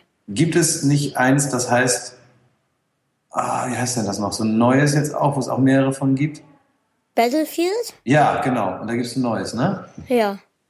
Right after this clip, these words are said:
Speaker 1: Ja. Ist das nix oder ist das zu kompliziert für mich?
Speaker 2: Ja, kommt drauf an, ob du online gegen andere spielen willst.
Speaker 1: Nee, nicht online, nur ich.
Speaker 2: Ja, dann, dann,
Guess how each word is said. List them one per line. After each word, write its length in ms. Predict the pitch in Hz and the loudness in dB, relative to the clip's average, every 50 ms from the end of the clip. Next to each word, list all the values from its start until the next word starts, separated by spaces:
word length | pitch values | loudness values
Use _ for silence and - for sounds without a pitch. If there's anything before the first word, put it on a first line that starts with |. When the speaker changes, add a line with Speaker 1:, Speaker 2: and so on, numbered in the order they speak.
| _ _ _ _ 120 | _ _ _ _ 0
Speaker 1:
Ja. 340 | 123 110 98 95 - - | 2 2 2 2 0 -4
Ist 200 | - 123 113 - | -4 -4 -2 0
das 200 | - 156 156 - | 2 2 2 2
nix 320 | 151 160 175 165 - - - | 2 2 2 2 0 -2 0
oder 160 | 135 135 135 | 2 2 2
ist 100 | 135 - | 2 0
das 140 | 131 131 - | -2 -2 -4
zu 140 | - 117 - | -6 -6 -6
kompliziert 440 | - 120 113 113 - - - - | -8 -6 -6 -6 -6 -6 -10 -10
für 80 | - 98 | -12 -14
mich? 160 | 98 226 226 | -12 -6 -2
Speaker 2:
Ja, 460 | 247 240 247 240 240 240 240 - - 247 | 0 2 2 4 4 2 2 0 -2 -2
kommt 280 | - 277 269 269 - | 0 -2 -2 -2 -2
drauf 140 | - 247 - | -8 -6 -2
an, 180 | - 240 262 302 | -2 0 0 0
ob 120 | 277 285 | -2 -2
du 100 | - 226 | -2 0
online 420 | - 214 226 262 285 302 294 302 277 | 2 2 2 2 2 0 0 0 0
gegen 220 | 254 226 220 214 | -2 -4 -4 -4
andere 260 | - 220 233 - 285 | -4 -6 -6 -6 -10
spielen 360 | 262 - - 285 285 302 302 | -12 -10 -6 -4 -4 -4 -4
willst. 160 | 285 302 320 - | -6 -6 -2 0
Speaker 1:
Nee, 160 | 123 135 139 | 2 2 4
nicht 220 | 156 175 - 139 | 4 2 2 2
online, 400 | 135 135 135 131 120 107 101 101 | 2 2 2 2 2 0 -2 0
nur 140 | 123 156 156 - | -2 -2 0 0
ich. 120 | 135 - | 0 2
Speaker 2:
Ja, 160 | 254 262 262 | 2 2 2
dann, 400 | 262 - 254 262 262 262 262 254 | 2 2 0 0 2 0 -2 -2
dann, 440 | 254 262 254 247 247 247 247 233 240 | 0 0 0 2 0 0 -2 -4 -6